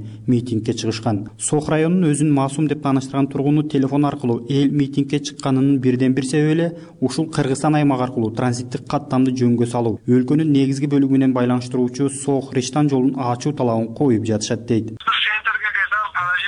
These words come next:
Район борборунда абал жакшы эмес,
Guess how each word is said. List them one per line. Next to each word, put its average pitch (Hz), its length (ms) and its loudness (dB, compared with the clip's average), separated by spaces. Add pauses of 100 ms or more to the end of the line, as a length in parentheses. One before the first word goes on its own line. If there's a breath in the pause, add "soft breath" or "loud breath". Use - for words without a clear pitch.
(440)
Район 139 380 -2
борборунда 156 480 0 (100)
абал 135 300 0
жакшы 127 380 -2
эмес, 117 280 2